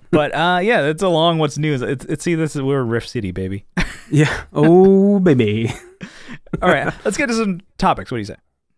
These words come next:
Speaker 1: I'm, I'm in.
Speaker 2: Okay, so this is one that I'm kinda stealing from a buddy, uh, Will Lehue from the Just Surprise Me podcast. He had just, uh, gotten a new piece of, uh, he's g-, got a new, uh, guitar. It was a, the, uh,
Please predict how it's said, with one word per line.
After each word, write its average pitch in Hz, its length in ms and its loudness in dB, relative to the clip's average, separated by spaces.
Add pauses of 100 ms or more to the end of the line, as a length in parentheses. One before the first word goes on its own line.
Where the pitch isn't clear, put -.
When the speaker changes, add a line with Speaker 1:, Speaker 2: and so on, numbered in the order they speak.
(220)
Speaker 1:
I'm, 160 360 2
I'm 139 180 2
in. 117 280 0 (340)
Speaker 2:
Okay, 208 220 -2
so 208 320 0
this 220 240 -6
is 254 240 -6 (100)
one 165 480 -2
that 156 100 -4
I'm 151 140 -4
kinda 196 680 -2
stealing 151 680 -4
from 139 180 -6
a 120 80 -4
buddy, 110 600 -4 (480)
uh, 107 280 -2
Will 185 520 -2
Lehue 151 560 -2
from 127 140 -8
the 120 60 -6
Just 143 220 -4
Surprise 139 320 -4
Me 123 80 -6
podcast. 120 600 -6
He 170 120 -2
had 175 120 0
just, 170 200 -4
uh, 156 160 0
gotten 143 240 -2
a 139 60 -4
new 151 280 -2
piece - 280 -6
of, 139 240 -2
uh, 131 240 0
he's 156 220 -4
g-, - 80 -20 (120)
got 180 140 -2
a 196 40 0
new, 208 320 -4 (560)
uh, 147 200 -2
guitar. 135 480 -2
It 131 180 -8
was 147 220 -4
a, 151 160 -2
the, 135 260 -4
uh, 117 180 -2